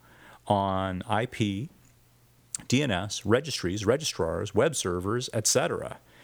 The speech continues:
In other words, I understand generally what these are, but have less of a feel for how they all coexist within, uh, an ecosystem.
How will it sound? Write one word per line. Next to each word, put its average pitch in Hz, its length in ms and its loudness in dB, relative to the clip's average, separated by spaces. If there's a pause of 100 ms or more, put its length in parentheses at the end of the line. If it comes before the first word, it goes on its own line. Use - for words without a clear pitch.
(140)
In 101 80 2
other 113 120 0
words, 98 260 0
I 95 120 0
understand 107 460 -2
generally 113 480 0
what 95 160 0
these - 200 -2
are, 113 360 0 (240)
but 107 100 0
have 104 180 0
less 123 360 -2
of 107 100 -2
a 101 60 -2
feel 92 280 -2
for 101 180 -4
how 104 340 -2
they 98 220 -2
all 127 220 0
coexist 98 680 -2
within, 90 480 -2 (600)
uh, 85 400 -4
an 95 100 0
ecosystem. - 720 -2